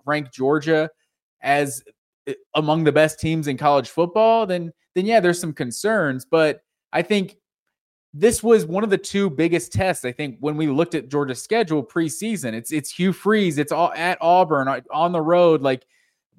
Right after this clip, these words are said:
being Carson Beck's first road start. Like, this was a tricky positioned game when you've played a bunch of cupcakes. This is the first, like, real opponent. No disrespect to South Carolina. Like, obviously, it's a, it's a good, a,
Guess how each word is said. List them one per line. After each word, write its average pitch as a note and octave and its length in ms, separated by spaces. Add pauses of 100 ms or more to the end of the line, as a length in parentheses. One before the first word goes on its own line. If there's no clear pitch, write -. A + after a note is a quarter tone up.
(140)
being F3 260
Carson E3+ 360
Beck's E3+ 240
first E3 260
road G3 240
start. E3+ 260
Like, C#3 140
this D#3+ 160
was D#3 100
a D#3+ 80
tricky F3+ 560
positioned D#3+ 680
game C#3+ 640
when D#3 120
you've C#3+ 140
played F#3+ 180
a D#3+ 40
bunch E3+ 200
of D3+ 100
cupcakes. C#3+ 480
This B2+ 40
is C3+ 100
the C#3 80
first, D#3+ 300
like, D3 140
real D3 340
opponent. C#3 580 (280)
No C#3 80
disrespect C#3 340
to - 60
South C3+ 240
Carolina. B2 600
Like, A#2+ 160
obviously, B2 280
it's A#2 100
a, A#2 220
it's C3+ 120
a C3 40
good, A#2 240 (340)
a, C#3 120